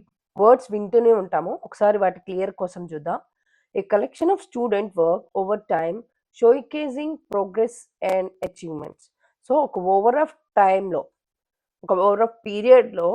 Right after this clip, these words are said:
ఒక చైల్డ్ యొక్క progress and achievementsని పోర్ట్‌ఫోలియో చేసి పెట్టుకుంటారు టీచర్. includes assignment, projects, reflections, అసైన్మె-, assessments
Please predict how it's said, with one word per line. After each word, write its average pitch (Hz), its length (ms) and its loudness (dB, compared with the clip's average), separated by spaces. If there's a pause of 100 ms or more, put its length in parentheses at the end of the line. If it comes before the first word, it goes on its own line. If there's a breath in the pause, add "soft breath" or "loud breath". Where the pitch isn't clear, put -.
(580)
ఒక - 140 -8 (100)
చైల్డ్ 233 360 2
యొక్క 254 180 -4 (140)
progress 202 480 0
and 233 160 -2
achievementsని 220 720 -4 (100)
పోర్ట్‌ఫోలియో 220 560 -2
చేసి 185 260 -8
పెట్టుకుంటారు 165 640 -10
టీచర్. 147 340 -14 (340)
includes 233 460 -4
assignment, 196 640 -2
projects, 190 480 -2
reflections, 180 600 -8
అసైన్మె-, 180 520 -8
assessments 190 680 -12